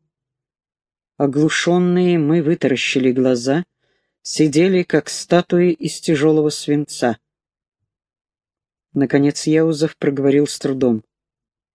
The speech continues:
"Как это решаемо?" "А так", — ответил Кречет. Надо просто взять и решить.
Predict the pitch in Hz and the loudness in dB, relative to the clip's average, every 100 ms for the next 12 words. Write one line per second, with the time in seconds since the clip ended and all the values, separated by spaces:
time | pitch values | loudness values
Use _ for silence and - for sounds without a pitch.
0 | _ _ _ _ _ _ _ _ - 139 | _ _ _ _ _ _ _ _ -4 0
1 | 135 123 - 117 101 _ _ _ _ _ | 0 -2 -4 -6 -8 _ _ _ _ _
2 | _ _ _ _ _ _ _ _ - 123 | _ _ _ _ _ _ _ _ -6 -2
3 | 113 - 135 117 110 101 95 _ _ _ | -2 0 2 2 2 -2 -12 _ _ _
4 | _ _ _ _ _ _ _ _ _ _ | _ _ _ _ _ _ _ _ _ _
5 | _ _ _ _ _ _ - 226 240 240 | _ _ _ _ _ _ -2 -2 -2 -2
6 | 220 226 - _ _ _ _ _ _ _ | -2 -4 -14 _ _ _ _ _ _ _
7 | _ _ _ 160 170 175 180 - 180 - | _ _ _ -4 -2 0 -2 0 -2 -2
8 | 165 165 - - - _ _ _ _ _ | -4 -4 -10 -16 -20 _ _ _ _ _
9 | _ _ _ _ _ _ _ _ _ _ | _ _ _ _ _ _ _ _ _ _
10 | _ _ - 269 302 254 - 214 - - | _ _ -4 0 2 2 2 0 0 0
11 | 165 151 123 156 233 - - - _ _ | 2 0 2 2 0 -4 -14 -16 _ _
12 | _ _ _ _ _ _ _ _ _ _ | _ _ _ _ _ _ _ _ _ _
13 | _ _ - 277 311 - 247 - - | _ _ 0 2 2 0 -4 -6 -14